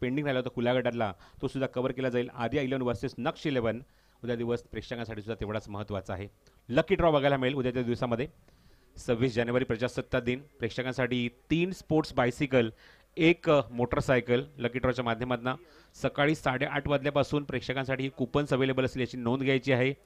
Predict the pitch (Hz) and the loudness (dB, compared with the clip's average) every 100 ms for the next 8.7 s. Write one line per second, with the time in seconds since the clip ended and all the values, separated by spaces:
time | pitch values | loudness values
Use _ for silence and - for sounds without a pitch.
0 | - - _ 123 151 147 151 135 135 139 | -20 -20 _ 2 4 2 4 4 4 4
1 | 143 127 117 123 135 143 147 143 - 160 | 2 2 0 0 4 4 4 -4 -2 0
2 | 160 139 123 - 123 135 143 135 135 135 | 4 2 2 -2 0 2 2 0 0 0
3 | 131 143 143 139 143 139 165 180 175 180 | 0 0 0 0 0 0 2 2 6 6
4 | 185 180 180 165 - - _ _ _ _ | 6 6 4 4 -4 -20 _ _ _ _
5 | _ _ _ 147 - 220 190 202 202 202 | _ _ _ 2 6 4 6 6 8 8
6 | 196 190 175 175 - 175 185 220 226 214 | 8 8 8 2 2 2 6 8 8 8
7 | 202 196 190 185 175 175 196 202 190 175 | 8 8 8 8 8 8 6 6 4 4
8 | 196 196 185 190 180 170 170 | 4 4 6 6 6 6 4